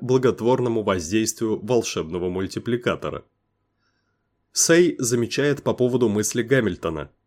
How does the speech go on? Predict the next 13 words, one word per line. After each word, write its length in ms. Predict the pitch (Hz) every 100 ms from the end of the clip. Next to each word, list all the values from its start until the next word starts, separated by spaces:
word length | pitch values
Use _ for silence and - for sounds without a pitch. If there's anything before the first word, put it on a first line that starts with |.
| _ _ _
«Стимулы, 760 | - - - 143 131 107 107 -
создаваемые 840 | - 120 104 120 117 107 101 101 95
государственными 800 | 113 143 123 101 - 85 85 92
расходами, 680 | 107 - 170 160 147 143 _ -
совершенно 880 | - 151 101 95 - 151 143 139 -
аналогичны». 880 | 135 131 120 110 98 87 - 78 71 _ _ _ _ _ _ _ _ _ _ _ _ _ _
Затем 520 | 110 101 120 208 202 -
Сей 300 | - 160 185
переходит 540 | - 127 117 143 143
к 100 | -
резкому 420 | 107 123 - 135 135
опровержению 960 | 131 - 113 98 95 117 156 147 147 -
ложного 680 | 90 90 143 139 143 139 139